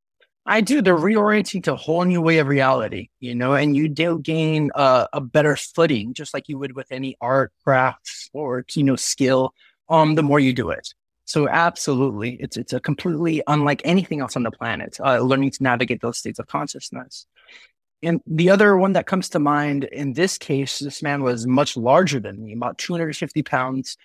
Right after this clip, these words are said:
large level of muscle, you know, heavy lifting, and had done, uh, years of different kinds of martial arts.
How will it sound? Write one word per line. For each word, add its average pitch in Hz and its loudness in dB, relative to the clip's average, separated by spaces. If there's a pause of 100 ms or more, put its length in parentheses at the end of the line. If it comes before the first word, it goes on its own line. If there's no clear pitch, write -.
(320)
large 156 2
level 143 2
of 120 -4
muscle, 120 -6 (160)
you 147 -6
know, 117 -6
heavy 185 0
lifting, 208 -2 (380)
and 151 4
had 151 0
done, 147 -2
uh, 139 4
years 160 2
of 139 0
different 139 -6
kinds 139 -4
of 127 2
martial 113 0
arts. - -14